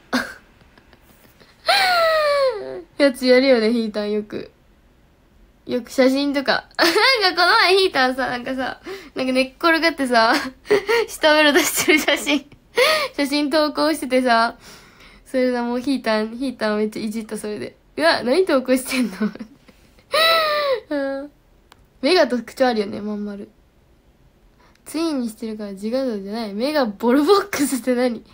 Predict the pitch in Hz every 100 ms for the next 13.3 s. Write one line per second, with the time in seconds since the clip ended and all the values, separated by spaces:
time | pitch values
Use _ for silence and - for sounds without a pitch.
0 | - 427 349 226 269 302 - 240 262 262
1 | 277 240 220 214 214 220 202 196 202 -
2 | - - - 311 - 233 214 214 214 285
3 | - 220 214 233 240 208 - _ _ _
4 | _ _ _ _ _ _ _ _ _ _
5 | _ _ _ _ - - - 262 311 -
6 | 247 226 220 285 277 262 _ 233 220 285
7 | 214 220 - 240 - _ - _ _ -
8 | 254 254 - 220 214 214 240 220 - -
9 | 208 185 - _ - 262 277 - - 330
10 | 302 262 220 214 220 247 277 233 214 -
11 | 254 214 208 202 202 202 202 196 226 -
12 | _ _ _ _ _ _ - 247 233 208
13 | 202 -